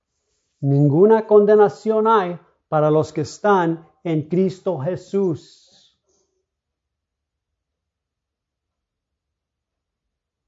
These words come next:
¿Pero por qué? Porque la vida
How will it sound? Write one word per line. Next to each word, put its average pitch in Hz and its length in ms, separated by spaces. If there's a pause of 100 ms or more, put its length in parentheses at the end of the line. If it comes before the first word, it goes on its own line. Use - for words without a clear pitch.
(340)
¿Pero 156 260
por 156 240
qué? 262 360 (2000)
Porque 156 400
la 143 220
vida 143 720